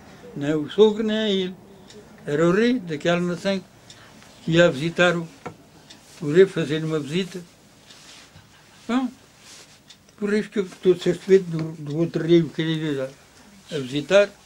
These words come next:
Ficaram muito satisfeitos. Eles que abalaram, quando chegou o dia combinado, abalaram,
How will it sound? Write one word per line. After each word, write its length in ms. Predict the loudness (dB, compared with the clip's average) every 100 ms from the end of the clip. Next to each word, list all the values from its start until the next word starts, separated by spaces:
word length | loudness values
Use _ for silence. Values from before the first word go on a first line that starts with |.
| -20 -20 -20 -20 -20 _
Ficaram 320 | -10 -4 -4
muito 160 | -4 -6
satisfeitos. 540 | -10 -6 -6 -6 -8 -20 -20 -20 -20 -20 -20 -20 _ -20 -20 -20 -20 -20 _ _ _ _ _ -20 _ _ _ _ _ _ -16 -16 -6
Eles 180 | -2 0
que 100 | 0
abalaram, 440 | 0 2 4 4 2
quando 180 | -8
chegou 320 | -6 -4 -2 -2
o 60 |
dia 220 | -2 -4
combinado, 500 | -4 -4 -4 -2 -2
abalaram, 480 | -2 -2 -2 -2 -6